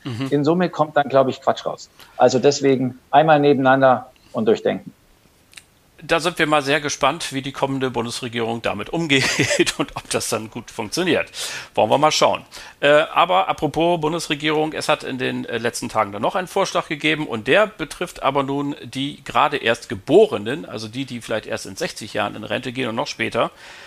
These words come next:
Speaker 1: Das war nämlich, ich glaube, auch der Vorschlag kam aus Reihen der C D U, gesagt hat,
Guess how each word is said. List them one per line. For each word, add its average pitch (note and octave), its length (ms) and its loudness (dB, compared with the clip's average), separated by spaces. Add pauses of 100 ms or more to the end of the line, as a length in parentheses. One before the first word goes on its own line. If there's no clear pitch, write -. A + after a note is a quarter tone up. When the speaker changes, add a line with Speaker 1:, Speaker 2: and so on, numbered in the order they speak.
(260)
Speaker 1:
Das E3+ 220 0
war E3 80 2
nämlich, D3 500 -4
ich A#2 100 -10
glaube, B2+ 220 2
auch G#2+ 140 0
der C#3 180 2
Vorschlag E3 420 -4
kam D3+ 200 -4
aus C#3 180 -6
Reihen C#3+ 160 -2
der C3 100 -4
C - 160 -8
D A#2+ 120 -8
U, C#3 220 -8
gesagt B2+ 340 -4
hat, B2 220 -2